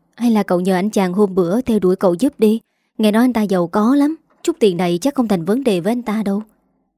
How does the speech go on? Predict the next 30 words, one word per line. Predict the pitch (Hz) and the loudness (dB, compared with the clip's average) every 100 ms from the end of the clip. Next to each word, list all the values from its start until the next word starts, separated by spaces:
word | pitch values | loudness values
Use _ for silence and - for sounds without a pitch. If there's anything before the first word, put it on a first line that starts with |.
| _ _ _ _ _ _ | _ _ _ _ _ _
Linh | 233 247 | 0 2
Ngọc | 247 196 233 | 2 0 0
nghe | 233 | 0
vậy | 202 190 170 | 2 0 2
liền | 175 180 | 0 0
giãy | 180 170 | 0 0
nảy | 214 180 180 | -2 -2 -2
bảo: | 180 165 247 285 _ _ _ _ _ _ _ _ | -2 -2 -4 -6 _ _ _ _ _ _ _ _
"Không | - 202 196 | -4 -2 -2
sao, | 208 208 - | -4 -6 -8
sao | - 233 | -4 -2
có | 285 | 2
thể | 226 | 2
như | 220 240 | 2 2
vậy? | 196 170 - _ _ _ | 0 -2 -8 _ _ _
Tớ | 285 | -2
không | 302 233 | 0 2
muốn | 233 | 2
lợi | 277 196 | 2 2
dụng | 185 180 | 2 0
người | 185 175 | -2 -2
khác." | 226 277 - _ _ _ _ _ _ _ _ _ _ _ | -2 -2 -4 _ _ _ _ _ _ _ _ _ _ _
Vậy | 214 202 | -2 0
chứ | 190 254 | 0 0
với | 285 | 0
khả | 247 214 | 2 0
năng | 240 226 | 0 0
của | 240 | 0
tụi | 202 185 | 2 2
mình, | 185 175 | -2 -4